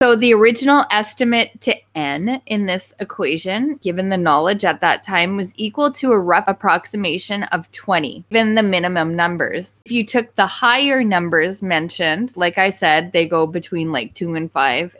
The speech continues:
and so and so on. It gives you between a thousand and a million planets in the Milky Way alone that have intelligent life. Now, depending on who is working with the equation, you can get anywhere from one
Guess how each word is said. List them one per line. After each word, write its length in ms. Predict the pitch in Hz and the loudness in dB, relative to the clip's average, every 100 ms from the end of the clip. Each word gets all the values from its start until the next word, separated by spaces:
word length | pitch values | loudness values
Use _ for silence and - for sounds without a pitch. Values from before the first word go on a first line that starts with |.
| - | -10
and 200 | 160 160 | -8 -8
so 220 | 156 151 | -8 -6
and 160 | 160 | -6
so 180 | - 156 | -6 -4
on. 240 | 120 147 226 | -4 -4 -4
It 180 | 196 208 | -2 0
gives 300 | 196 208 208 | 0 0 0
you 60 | 254 | 0
between 380 | 269 - 247 233 | 0 -2 0 0
a 60 | |
thousand 460 | 220 196 180 208 208 | 0 2 2 0 0
and 140 | 190 | 0
a 100 | 175 | 0
million 460 | 175 175 180 180 180 | -2 -2 -2 -4 -6
planets 580 | - 180 165 151 - - | -2 0 2 -2 -6 -8
in 220 | - 208 202 | -2 0 2
the 80 | |
Milky 720 | 202 190 185 180 180 185 240 208 | 0 0 2 4 4 2 -2 -4
Way 420 | 170 170 165 170 - | 2 4 4 2 0
alone 760 | 175 170 170 156 139 131 147 _ | -2 0 2 2 2 -2 -8 _
that 260 | 180 170 165 | 0 0 0
have 440 | 180 165 151 151 _ | 0 2 2 0 _
intelligent 1040 | - 180 180 _ - 180 175 180 170 160 127 | -8 -6 -8 _ -10 -6 -6 -6 -6 -8 -4
life. 400 | 160 127 - - _ | -2 -2 -4 -20 _
Now, 360 | 208 208 202 196 202 | 0 2 4 0 -2
depending 540 | 226 220 240 240 269 | -4 -2 -4 -4 -4
on 120 | 269 226 | -2 -2
who 220 | 233 233 | -2 -4
is 120 | 180 | -4
working 500 | 175 220 - 320 226 | -2 -2 0 -2 -2
with 140 | 196 | -4
the 140 | 202 180 | -6 -6
equation, 500 | 175 196 170 180 180 | -6 -4 -4 -4 -6
you 120 | 220 | -6
can 160 | 240 214 | -4 -2
get 160 | 175 | -2
anywhere 360 | - 202 196 185 | -2 -4 -2 -2
from 460 | 185 175 165 160 165 | -2 -4 -4 -6 -2
one 560 | 190 180 135 185 330 | 2 2 2 0 -4